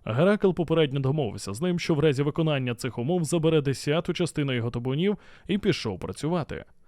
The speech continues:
Слуги доповіли цареві про дивну поведінку чужинця, який навіть не підійшов до стайень, а купирався собі в землі неподалік від них. Проте Геракл уже все продумав. Він вирив канал від бурхливих річок Алфея і Пенея аж до огорожі занедбаних стаєнь.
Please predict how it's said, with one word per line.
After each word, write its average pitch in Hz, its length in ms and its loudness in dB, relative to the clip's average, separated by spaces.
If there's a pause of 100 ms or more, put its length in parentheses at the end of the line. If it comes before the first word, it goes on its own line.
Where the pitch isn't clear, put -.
(320)
Слуги 151 400 2
доповіли 151 400 2
цареві 156 400 2
про 151 180 0
дивну 175 360 2
поведінку 147 460 0
чужинця, 139 640 -2
який 135 300 -4
навіть 151 320 0
не 170 140 2
підійшов 135 500 -2
до 120 120 -4
стайень, 139 560 -2
а 135 120 -2
купирався 160 580 -2
собі 180 240 -2
в 156 60 -4
землі 175 320 0
неподалік 135 540 -4
від 151 160 -4
них. - 360 -4 (440)
Проте 107 260 -6
Геракл 120 380 -2
уже 143 220 0
все 147 240 0
продумав. 131 640 -2
Він 104 180 -4
вирив 147 380 0
канал 147 420 0
від 135 160 -2
бурхливих 135 560 -2
річок 127 300 -4
Алфея 104 440 -4
і 98 40 -6
Пенея 165 480 0 (320)
аж 160 280 0
до 180 160 6
огорожі 107 440 0
занедбаних 101 560 -6
стаєнь. 120 480 -4